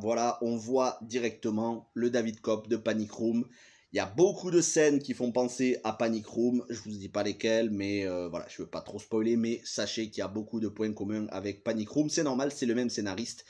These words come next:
Si vous avez aimé Panic Room, vous allez aimer ce film-là. Moi, Panic Room, c'est un de mes films préférés.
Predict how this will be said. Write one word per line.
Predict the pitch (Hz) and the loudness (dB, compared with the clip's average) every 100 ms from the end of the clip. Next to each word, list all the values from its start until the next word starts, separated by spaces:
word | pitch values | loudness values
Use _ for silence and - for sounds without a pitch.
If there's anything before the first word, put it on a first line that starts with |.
| - - | -20 -20
Si | - 147 | -10 -6
vous | 143 196 175 | -2 0 4
avez | 151 143 | 4 6
aimé | 127 123 | 4 2
Panic | 120 113 110 | 0 -2 -2
Room, | - 139 139 - _ | 0 0 -2 -12 _
vous | 110 110 | -4 0
allez | 113 | 4
aimer | 120 117 117 - | 6 4 2 -2
ce | 117 | -8
film-là. | 101 117 98 95 127 | -4 -2 -2 0 0
Moi, | 113 113 | 2 0
Panic | 113 110 107 | 0 -2 -2
Room, | 139 143 | -2 -2
c'est | - 107 - | -2 -4 0
un | 139 | 0
de | 123 | 2
mes | 110 107 | 0 -2
films | - 117 | -2 -4
préférés. | - 127 120 120 127 | 0 0 2 2 2